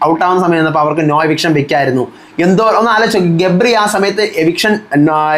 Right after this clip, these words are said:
evic-, ഏർ, എവിക്റ്റഡ് ആവാതിരുന്നെങ്കിൽ അടുത്ത ആഴ്ചയും അതിൻ്റെ അടുത്ത ആഴ്ചയും അതിൻ്റെ അടുത്ത ആഴ്ചയും ഒക്കെ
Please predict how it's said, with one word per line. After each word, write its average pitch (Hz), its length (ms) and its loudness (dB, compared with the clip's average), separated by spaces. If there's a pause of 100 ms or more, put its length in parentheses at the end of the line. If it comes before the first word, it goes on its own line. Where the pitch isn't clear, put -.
evic-, 180 300 -2
ഏർ, 165 400 2
എവിക്റ്റഡ് 196 320 0
ആവാതിരുന്നെങ്കിൽ 190 840 0 (300)
അടുത്ത 180 260 -2
ആഴ്ചയും 226 480 0
അതിൻ്റെ 208 220 0
അടുത്ത 202 240 -2
ആഴ്ചയും 233 360 0
അതിൻ്റെ 226 180 0
അടുത്ത 196 220 -2
ആഴ്ചയും 214 540 2
ഒക്കെ 240 680 -2